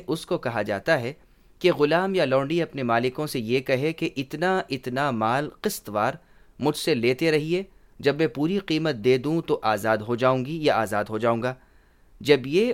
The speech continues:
ان کا مالک منظور کر لے اور یہ غلام یا باندی سب مقرر شدہ مال مالک کو دے دے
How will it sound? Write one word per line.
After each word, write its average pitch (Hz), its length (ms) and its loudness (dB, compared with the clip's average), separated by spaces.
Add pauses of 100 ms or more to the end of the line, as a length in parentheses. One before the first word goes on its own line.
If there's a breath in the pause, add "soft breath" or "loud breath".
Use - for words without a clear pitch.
ان 165 160 0
کا 156 160 2
مالک 120 380 0
منظور 117 360 0
کر 78 180 -6
لے 101 200 -6 (400)
اور 135 120 2
یہ 151 120 4
غلام 147 360 2
یا 175 120 0
باندی 123 360 0
سب 165 280 -4
مقرر 135 400 -2
شدہ 135 320 -2
مال 120 260 0
مالک 120 380 0
کو 107 100 -6
دے 107 180 -4
دے 135 140 -2